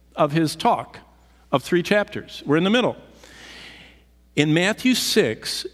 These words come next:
Jesus expresses some expectations, assumptions, or desires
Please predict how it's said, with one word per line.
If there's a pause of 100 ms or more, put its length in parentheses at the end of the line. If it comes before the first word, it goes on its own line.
Jesus
expresses
some (140)
expectations, (840)
assumptions, (840)
or
desires